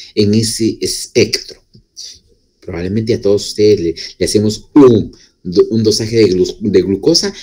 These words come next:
y va a estar en ese rango. Algunos setenta, algunos setenta y cinco, algunos ochenta, algunos noventa, algunos noventa y cinco, pero están en ese rango y están dentro de lo normal. Eso es regulado por hormonas. Una de ellas es la insulina y el otro es el glucagón,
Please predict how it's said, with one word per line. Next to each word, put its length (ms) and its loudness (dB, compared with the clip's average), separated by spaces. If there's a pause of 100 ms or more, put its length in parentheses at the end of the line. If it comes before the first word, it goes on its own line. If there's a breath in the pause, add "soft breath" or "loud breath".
y 80 -2
va 120 2
a 60 0
estar 200 -4
en 160 0
ese 180 -4
rango. 340 -8
Algunos 360 0
setenta, 400 0
algunos 240 0
setenta 260 -2
y 40 -8
cinco, 260 -4
algunos 260 0
ochenta, 320 -2
algunos 300 2
noventa, 380 2
algunos 240 0
noventa 200 -4
y 40 -10
cinco, 220 -4 (240 loud breath)
pero 140 -4
están 260 -10
en 100 -6
ese 200 -4
rango 240 -4
y 40 0
están 200 -8
dentro 300 -2
de 60 4
lo 100 -2
normal. 340 -14 (1600 soft breath)
Eso 540 2 (320)
es 180 2
regulado 500 2
por 140 2
hormonas. 760 -2
Una 200 -6
de 80 -2
ellas 180 -2
es 40 -10
la 80 0
insulina 500 -4
y 40 -6
el 100 -6
otro 160 -14
es 100 -10
el 80 -10
glucagón, 640 2